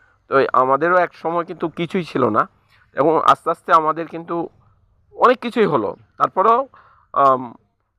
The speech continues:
আহ, সব কিছুর সাথে সামঞ্জস্য করলে আসলে আমাদের এখনও তেমন কিছুই হয় নাই। আমাদের আরও অনেক, আম, বৈষম্যের শিকার আমরা, এখন আমাদের অনেক কিছুই দরকার। তো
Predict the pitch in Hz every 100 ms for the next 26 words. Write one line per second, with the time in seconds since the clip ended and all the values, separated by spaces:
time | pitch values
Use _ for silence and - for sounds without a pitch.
0 | - 139 - 175 - 190 196 190 190 180
1 | 160 160 165 180 170 170 139 131 - -
2 | - 127 165 151 139 143 131 139 135 135
3 | - - _ 147 156 151 151 170 156 139
4 | 147 165 214 _ _ - 131 147 - 139
5 | 185 175 - _ _ _ - 170 175 -
6 | 139 131 127 120 135 143 - 170 156 -
7 | 139 156 147 151 151 131 131 127 127 135
8 | 151 - - - - 175 185 180 185 139
9 | 98 87 _ _ _ _ _ _ - 175